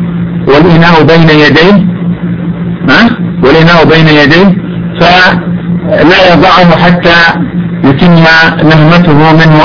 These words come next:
أو كما قال صلى الله عليه وسلم. أما إذا علمت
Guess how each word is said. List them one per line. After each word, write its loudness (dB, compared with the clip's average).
أو 0
كما 0
قال 2
صلى 0
الله 2
عليه 2
وسلم. 0
أما 2
إذا 2
علمت 2